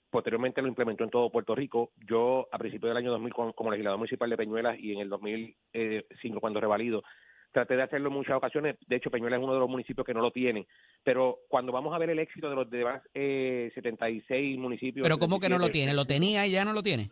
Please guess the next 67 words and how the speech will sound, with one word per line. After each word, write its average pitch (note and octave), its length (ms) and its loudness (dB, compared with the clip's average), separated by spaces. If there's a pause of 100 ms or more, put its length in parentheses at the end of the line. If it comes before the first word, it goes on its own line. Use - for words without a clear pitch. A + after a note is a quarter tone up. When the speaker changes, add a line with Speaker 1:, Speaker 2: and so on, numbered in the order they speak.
Speaker 1:
No, G#3 120 6
nun-, F#3 180 2
nunca F#3 320 2
lo F3+ 60 4
ha - 20 8
Speaker 2:
Nunca E3+ 140 6
Speaker 1:
tenido. E3 60 2
Speaker 2:
lo D#3+ 60 4
ha D#3 40 4
Speaker 1:
Nunca D3 240 2
Speaker 2:
tenido. D3 80 2
Speaker 1:
el D3 60 -2
alcalde C#3+ 360 2
Speaker 2:
Ok. - 20 -2
Speaker 1:
de C#3 60 -2
entonces C#3+ 380 -4
lo B2 80 0
aceptó. A2 440 -2
Pero A#2+ 300 2
Speaker 2:
Ok. C3 220 -4
Speaker 1:
yo C#3 120 0
tuve F3 160 2
la F3 100 2
oportunidad, E3 580 -2 (240)
estando A2+ 300 -6
en - 20 -6
la C#3 80 -4
Comisión C#3+ 260 -8
de - 80 -8
Seguridad C3+ 260 0
Pública C3 280 -4
del B2 100 -2
Senado, B2+ 420 2
de G#2 600 0 (400)
cuando A#2+ 300 2
esto C3 120 0
hace C#3+ 140 -2
la D3 120 2
transición D3 640 0
de A#2+ 200 2
ocam, A2+ 500 2
la G#2+ 100 0
Oficina A2+ 200 -2
de G#2 40 -4
Comisión B2+ 220 0
de B2+ 40 2
Asuntos C3 200 -2
Municipales, C3 480 0
a A2+ 100 2
la A2 100 2
Policía A2 300 0
de A2+ 60 2
Puerto B2 200 2
Rico, C#3 160 2
que B2+ 100 -2
Henry A2 280 0
Newman B2 240 -2
fue A#2+ 300 2
el A#2 120 0
autor A2+ 240 0
de A2+ 60 0
este B2 140 -4
proyecto B2 420 0
y A#2+ 80 -4
yo G2+ 100 0
fui G#2 80 -8
coautor. A#2 400 2